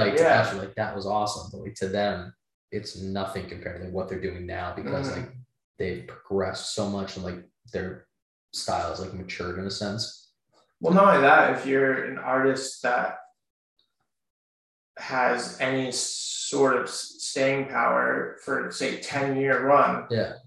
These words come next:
Speaker 2: your album that comes out in year one versus year ten is gonna probably sound completely different, just
Speaker 1: Oh,
Speaker 2: because you're a
Speaker 1: hundred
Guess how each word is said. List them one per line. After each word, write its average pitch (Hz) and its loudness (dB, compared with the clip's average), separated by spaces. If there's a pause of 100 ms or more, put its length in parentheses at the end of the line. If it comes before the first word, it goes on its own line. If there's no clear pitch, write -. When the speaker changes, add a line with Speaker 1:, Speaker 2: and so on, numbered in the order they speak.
(160)
Speaker 2:
your 147 4
album 156 8
that 143 -4
comes 143 0
out 135 2
in 139 0
year 135 2
one 139 6
versus 127 -6
year 131 0
ten 135 0 (600)
is 135 -2
gonna 143 4 (100)
probably 160 8
sound 135 2
completely - -8
different, - -10 (800)
just 170 2
Speaker 1:
Oh, - -4
Speaker 2:
because 151 6
you're 143 8
a 139 6
Speaker 1:
hundred 104 0